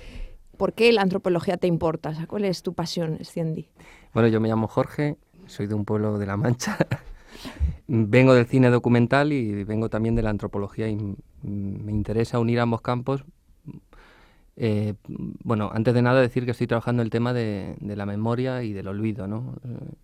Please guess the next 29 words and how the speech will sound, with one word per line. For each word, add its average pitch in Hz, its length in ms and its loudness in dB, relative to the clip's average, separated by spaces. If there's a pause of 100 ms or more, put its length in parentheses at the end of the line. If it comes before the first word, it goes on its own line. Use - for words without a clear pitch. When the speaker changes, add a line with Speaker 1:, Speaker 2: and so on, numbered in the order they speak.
(500)
Speaker 2:
en 104 100 -8
torno 107 200 2
a 113 40 4
un 107 100 2
proyecto 120 680 -2
que 123 100 -10
se - 100 -10
llama 110 220 -2
Todos 110 200 -4
los 107 120 -2
nombres 110 320 -2
de 107 80 -4
la 104 100 -4
represión 104 420 -6
de 104 100 -4
posguerra 107 360 -6
en 110 100 -2
Ciudad 95 220 -10
Real. 92 260 -14 (640)
No 135 200 6
estoy 135 300 2
todavía 120 520 4
haciendo 117 300 -2
el 117 60 -2
doctorado, 123 420 -2
digamos, 123 360 -2
estoy 131 220 -2
iniciándome, 117 640 4
¿no? 135 200 -4